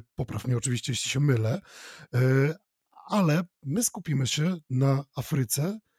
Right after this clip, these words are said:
i na Bliskim Wschodzie. Mieliśmy kolonie, mieliśmy terytoria mandatowe właśnie w Syrii i Libanie. I z tych różnych terytoriów na mocy,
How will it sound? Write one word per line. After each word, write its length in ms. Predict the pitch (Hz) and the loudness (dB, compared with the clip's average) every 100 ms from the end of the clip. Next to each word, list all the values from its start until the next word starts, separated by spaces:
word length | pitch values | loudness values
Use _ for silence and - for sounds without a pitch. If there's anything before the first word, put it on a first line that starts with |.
| _ _ _ | _ _ _
i 60 | 165 | 0
na 120 | 180 | 0
Bliskim 320 | 131 127 123 | 0 -2 -4
Wschodzie. 580 | 110 - 165 143 151 147 | -4 -2 0 2 2 0
Mieliśmy 360 | 131 123 110 117 | -2 -6 -8 -10
kolonie, 480 | - 143 160 165 151 | -4 0 2 2 2
mieliśmy 560 | 131 131 117 135 113 104 - - _ _ | 0 -2 -4 -4 -2 -4 -10 -20 _ _
terytoria 600 | 160 165 - 170 160 156 | 2 2 4 4 6 4
mandatowe 600 | 156 147 151 160 139 139 | 4 4 2 2 2 2
właśnie 420 | 135 143 - 139 | 2 2 0 -2
w 60 | - | -2
Syrii 300 | 160 147 139 | -2 -4 -4
i 40 | |
Libanie. 560 | 127 127 123 120 127 127 - - - | -6 -2 0 2 0 -2 -10 -20 -10
I 80 | 151 | -4
z 140 | - | -4
tych 240 | - 254 - | -2 -2 0
różnych 400 | 180 196 151 139 | -2 -2 -4 -4
terytoriów 640 | 156 135 131 123 135 156 151 151 | -2 -2 -2 -2 -2 -4 -10 -10
na 160 | 117 139 | -4 0
mocy, 640 | 151 156 - 147 143 | 0 0 -2 0 2